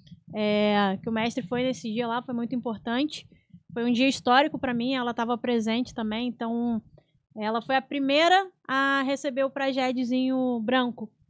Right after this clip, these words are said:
né, que era a iniciação deles. E aí o mestre quebrou um protocolo lá, porque só a partir do, do,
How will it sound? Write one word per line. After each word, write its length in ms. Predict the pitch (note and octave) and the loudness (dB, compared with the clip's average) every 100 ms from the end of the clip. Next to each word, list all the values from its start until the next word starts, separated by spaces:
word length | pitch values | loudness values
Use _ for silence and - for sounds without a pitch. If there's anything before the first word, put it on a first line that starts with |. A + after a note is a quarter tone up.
| _ _ _ - | _ _ _ -8
né, 200 | G#3+ A3 | -4 -2
que 100 | A3+ | -2
era 140 | A3+ | -2
a 20 | A#3 | -2
iniciação 640 | A#3 A3+ C4 A#3 B3+ B3 | -2 -2 -4 -2 -2 0
deles. 440 | A#3 G#3 F#3+ - - - - - - - | 2 0 -4 -10 -14 -14 -16 -16 -14 -10
E 280 | A3 A#3 A#3+ | -4 2 4
aí 320 | A#3+ B3 C4 | 4 4 4
o 100 | C#4+ | 4
mestre 380 | C4+ C4+ C#4 C#4 | 4 2 0 0
quebrou 340 | D4 B3 C4 | 0 4 4
um 60 | C4+ | 4
protocolo 560 | B3+ B3 B3 B3 A#3+ A#3+ | 2 0 -2 -2 0 2
lá, 260 | B3 D4+ | 2 2
porque 420 | D4+ B3+ - A#3+ A3+ A3 G#3+ - - _ _ _ _ _ _ - | -2 -8 -6 -2 0 -2 -4 -8 -20 _ _ _ _ _ _ -16
só 120 | - A#3 | -4 0
a 40 | |
partir 300 | B3 A3 B3 | 0 2 2
do, 300 | A3+ A3+ G3+ | 4 4 4
do, 220 | G#3+ A#3 | -2 -10